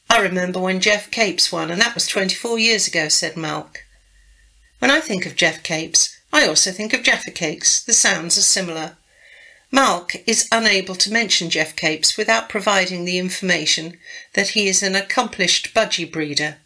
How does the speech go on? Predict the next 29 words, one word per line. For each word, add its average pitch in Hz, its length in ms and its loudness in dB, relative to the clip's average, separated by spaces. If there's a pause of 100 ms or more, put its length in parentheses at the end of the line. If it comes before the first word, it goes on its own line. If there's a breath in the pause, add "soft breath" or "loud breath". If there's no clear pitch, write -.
which 180 200 0
everyone 160 520 -2
knows. - 460 -2 (1500 loud breath)
Tuesday 233 500 4
the 190 80 0
second 185 400 0
of 175 140 -2
January. 147 720 -4 (640 soft breath)
Today 202 500 2
is 156 140 2
the 185 100 0
ninth 190 540 0
day 170 160 2
of 165 120 -6
Christmas. - 560 0 (280 loud breath)
Christmas - 440 4
is 214 80 4
still 254 340 2
here, 180 360 0 (220 loud breath)
even 233 260 0
though 202 140 2
I 196 60 0
had 190 180 -2
to - 60 -2
go 180 120 2
to 180 160 -2
work 170 220 -2
this - 200 0
morning. 151 460 -8